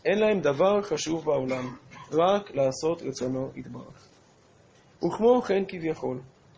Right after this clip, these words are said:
אין לפניו יתברך דבר חביב מכל הברואים כמו חביבות בני ישראל, כדכתיב "ובך בקר השם" וכולי, להיות לו לעם סגולה. זאת אומרת, שוב פעם, זו התוצאה של ה"אני לדודי ודודי לי", הוא נותן לזה עוד ביטוי,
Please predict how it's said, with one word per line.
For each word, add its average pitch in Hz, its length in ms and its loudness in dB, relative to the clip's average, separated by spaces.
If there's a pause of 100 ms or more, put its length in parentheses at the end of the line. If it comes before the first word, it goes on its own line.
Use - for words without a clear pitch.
(400)
אין 240 220 4
לפניו 190 440 2
יתברך 160 540 0
דבר 165 360 4
חביב 180 500 0
מכל 190 280 2
הברואים 180 500 2
כמו 220 380 4
חביבות 196 560 2
בני 208 160 0
ישראל, 233 460 4
כדכתיב 185 400 -2
"ובך 202 260 2
בקר 214 360 4
השם" 233 240 2
וכולי, 233 480 6 (520)
להיות 220 380 8
לו 170 300 6 (220)
לעם 196 320 4
סגולה. 190 360 2 (460)
זאת - 120 -6
אומרת, 180 260 4
שוב 247 220 4
פעם, 160 220 2
זו 165 240 2
התוצאה 190 800 4 (360)
של 185 180 4
ה"אני 190 220 8
לדודי 220 400 6
ודודי 196 380 4
לי", 240 340 4 (1040)
הוא 160 100 2
נותן 165 160 2
לזה 190 240 4
עוד 202 220 6
ביטוי, 160 360 2